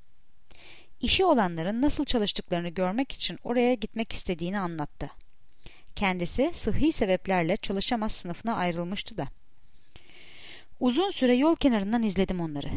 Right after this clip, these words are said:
diye anlatmayı sürdürdü. "Bazısı değişmiş ama çoğunluk aynı çingene yaşantısıydı gördüğüm. Eskiden çadırlarda falan yaşarlardı. Şimdi ise karavanda, station vagonlarda yaşıyorlar.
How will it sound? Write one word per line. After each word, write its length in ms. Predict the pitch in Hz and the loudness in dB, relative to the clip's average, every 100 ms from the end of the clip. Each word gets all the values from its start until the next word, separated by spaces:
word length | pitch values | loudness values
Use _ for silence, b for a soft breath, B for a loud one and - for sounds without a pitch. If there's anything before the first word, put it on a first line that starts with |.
| - | -2
diye 140 | 220 233 | 2 2
anlatmayı 440 | 190 180 - 180 | 2 0 0 -6
sürdürdü. 480 | - 160 147 143 - 147 b b b b b - | -6 -8 -8 -8 -8 -10 b b b b b 6
"Bazısı 440 | 302 302 277 302 | 8 8 4 4
değişmiş 540 | 247 233 - 185 - - | 4 4 0 -4 -4 -4
ama 160 | 233 262 | -2 0
çoğunluk 440 | - 294 254 269 | 2 2 2 0
aynı 220 | 220 226 220 | 0 0 0
çingene 380 | - 175 160 | -2 -2 -2
yaşantısıydı 720 | 151 156 160 151 - 160 143 | 0 -2 -2 -4 -4 -4 -4
gördüğüm. 500 | 147 160 143 - 135 - - - B B B B | -4 -4 -4 -6 -10 -12 -14 -14 B B B B
Eskiden 600 | - 190 - 185 180 262 - | -4 -4 -2 -2 -2 -2 -4
çadırlarda 580 | - 190 190 180 180 240 | -2 0 2 2 2 2
falan 240 | 214 220 | 0 0
yaşarlardı. 720 | 240 185 - 160 147 135 - - - b b b - | 0 -2 -4 -4 -6 -6 -8 -12 -14 b b b -6
Şimdi 340 | - 294 254 | 0 2 2
ise 220 | 208 - | 2 0
karavanda, 640 | - 214 196 180 165 147 196 | 2 4 4 4 0 -2 -4
station 520 | - - 240 - 202 | -2 0 2 0 -4
vagonlarda 500 | 160 156 151 143 143 | -4 -2 -4 -4 -4
yaşıyorlar. 640 | 147 - - - - - | -4 -4 -6 -8 -8 -10